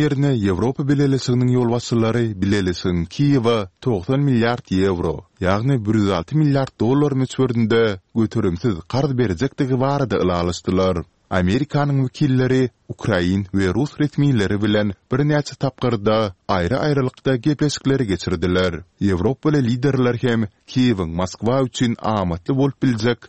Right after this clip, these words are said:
ylalaşykdan saklanmagyna ýardym hökmünde öz garaýşlaryny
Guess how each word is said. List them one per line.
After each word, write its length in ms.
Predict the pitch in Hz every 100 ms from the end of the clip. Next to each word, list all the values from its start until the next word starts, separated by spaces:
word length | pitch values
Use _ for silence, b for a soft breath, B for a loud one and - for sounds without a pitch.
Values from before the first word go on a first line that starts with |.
| _
ylalaşykdan 720 | 117 117 107 87 - - 127 123
saklanmagyna 720 | 139 - 104 90 87 82 101 98
ýardym 460 | 85 87 85 85 135
hökmünde 680 | 143 139 131 110 110 110 95 _
öz 200 | 95 123 131 -
garaýşlaryny 680 | 131 139 - 131 123 127